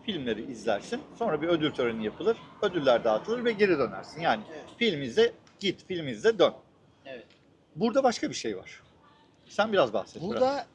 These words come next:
Speaker 2: aslında ilk defa böyle bir, e, organizasyona katılıyoruz. Aslında buna bir film festivali demek de çok doğru
Speaker 1: Değil,
Speaker 2: değil.
Speaker 1: zaten
Speaker 2: Yani
Speaker 1: film
Speaker 2: Tro-,
Speaker 1: festivali de
Speaker 2: e,
Speaker 1: demiyor
Speaker 2: evet, Tro-,
Speaker 1: kendisine.
Speaker 2: Troya Film Platform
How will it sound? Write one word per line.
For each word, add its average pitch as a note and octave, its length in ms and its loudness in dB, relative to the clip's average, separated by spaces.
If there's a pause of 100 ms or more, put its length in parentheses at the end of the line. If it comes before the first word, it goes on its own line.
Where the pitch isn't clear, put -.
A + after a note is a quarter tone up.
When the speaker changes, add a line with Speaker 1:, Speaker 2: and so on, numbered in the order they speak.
Speaker 2:
aslında A3 580 -2 (600)
ilk G#3+ 200 -2
defa D#3 340 0
böyle C#3 240 -2
bir, C3 240 -10 (100)
e, B2 260 -14
organizasyona C3+ 840 -10
katılıyoruz. C3 400 -14
Aslında F3 160 -10
buna F#3 160 -6
bir F#3+ 60 -12
film G3 240 -10
festivali G3 540 -10
demek G#3 320 -8
de G#3+ 200 -6
çok - 280 -16
doğru F#3+ 200 -6
Speaker 1:
Değil, A#2 100 -6
Speaker 2:
değil. F#3 200 -2
Speaker 1:
zaten C#3+ 360 2 (220)
Speaker 2:
Yani D3+ 100 -4
Speaker 1:
film E3+ 120 0
Speaker 2:
Tro-, G#3+ 40 2
Speaker 1:
festivali F3 400 4
de G#3+ 60 4
Speaker 2:
e, F#3+ 80 -2
Speaker 1:
demiyor G3 340 4
Speaker 2:
evet, D#3+ 200 0
Tro-, - 40 -16
Speaker 1:
kendisine. C#3+ 480 2
Speaker 2:
Troya A3 400 2
Film A3+ 300 -8
Platform D3+ 600 -6